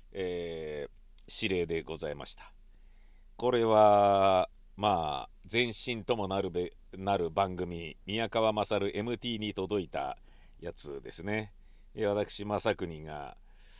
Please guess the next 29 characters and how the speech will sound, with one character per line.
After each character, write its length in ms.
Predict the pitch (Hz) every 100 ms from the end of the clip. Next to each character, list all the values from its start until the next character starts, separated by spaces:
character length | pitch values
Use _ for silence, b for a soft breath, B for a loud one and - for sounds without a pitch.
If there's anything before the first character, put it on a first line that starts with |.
| B B B B B -
彼 200 | 123 107
に 140 | 87
代 180 | - 101
わ 140 | 95
っ 60 | 92 - -
て、 320 | 98 87 85 - - - - -
今、 360 | 117 107 76 64 - - - -
家 180 | 110 127
の 140 | 127 113
近 240 | - 120
く 100 | 107
の 160 | 87 78
大 260 | 95 104
輔 360 | 110 - 120 101
う 120 | 113
ど 100 | 101
ん 100 | 98
に 220 | 107 143 -
来 140 | -
て 240 | - 92 65
み 200 | 170 202
た 180 | 110 -
と 220 | - 76
こ 220 | - 92
ろ 180 | 98 95 67 -
で 140 | 117
す。 260 | - - - - - - - -
は 320 | - 85 113
い。 100 | 123